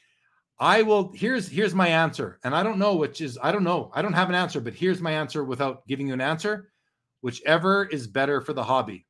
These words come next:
'cause I care about the hobby more than, more than I care about the sport of, of the, the N F L. I care about the hobby more than I care about the N F L. So I'll put it out to you guys. I'm gonna guess that Joe Burrow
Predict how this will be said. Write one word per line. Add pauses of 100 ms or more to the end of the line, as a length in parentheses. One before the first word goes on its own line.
'cause (100)
I
care
about
the
hobby
more
than,
more
than
I
care
about (120)
the
sport (360)
of,
of
the, (260)
the
N
F
L.
I
care
about
the
hobby
more
than
I
care
about
the
N
F
L. (160)
So (500)
I'll
put
it
out
to
you
guys.
I'm
gonna
guess
that
Joe
Burrow